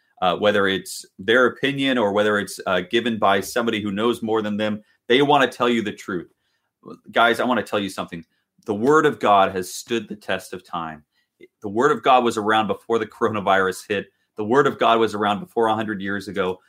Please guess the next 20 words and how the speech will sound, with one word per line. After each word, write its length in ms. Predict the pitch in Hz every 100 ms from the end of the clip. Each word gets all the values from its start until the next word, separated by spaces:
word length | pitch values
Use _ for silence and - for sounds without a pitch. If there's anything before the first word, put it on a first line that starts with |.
| _
The 80 | 101
word 200 | 110 156
of 120 | 135
God 200 | 131 120
has 100 | 110
been 140 | - 110
around 260 | 107 104
for 180 | - 95 -
thousands 560 | 107 113 120 120 113
and 180 | - 92
thousands 500 | - 110 120 117 107
of 100 | 98
years, 360 | 92 95 90 87 _ _
and 140 | 101 104
it 160 | 127
has 160 | 120 113
provided 460 | 117 101 101 101
a 80 | 90 -
bedrock 520 | - 110 113 110 104
of 100 | -